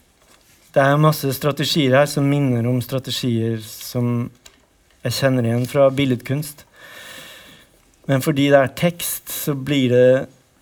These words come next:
og har tid i seg, så blir det historiefortelling mye fortere. Og det er vel det som tiltrekker meg med det, den illusjonen av at det blir historiefortelling bare av en idé,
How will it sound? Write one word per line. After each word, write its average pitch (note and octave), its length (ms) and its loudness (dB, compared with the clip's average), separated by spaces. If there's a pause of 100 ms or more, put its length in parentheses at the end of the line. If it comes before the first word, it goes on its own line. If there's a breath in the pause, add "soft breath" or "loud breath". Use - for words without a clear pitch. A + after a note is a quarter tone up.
(160)
og C#3 160 -2
har C3+ 300 0
tid E3+ 340 -2
i F#3 120 2
seg, B2+ 280 0
så - 200 -8
blir C3 280 0
det A2+ 160 0
historiefortelling A#2 880 -2 (560)
mye C#3 140 0
fortere. A#2+ 400 -6 (960)
Og C3+ 80 -4
det C#3 80 6
er C#3 80 6
vel C3+ 160 0
det C#3+ 180 4 (140)
som C#3 220 0 (100)
tiltrekker B2+ 440 0
meg C3 120 2
med D3 160 4
det, C3+ 160 -2
den C3+ 160 0
illusjonen B2+ 640 0
av B2 140 0
at C3+ 80 -6
det B2+ 80 -8
blir C3 260 0
historiefortelling A#2+ 960 -2
bare B2+ 320 4
av B2 320 0 (600 soft breath)
en B2+ 120 2
idé, B2+ 380 2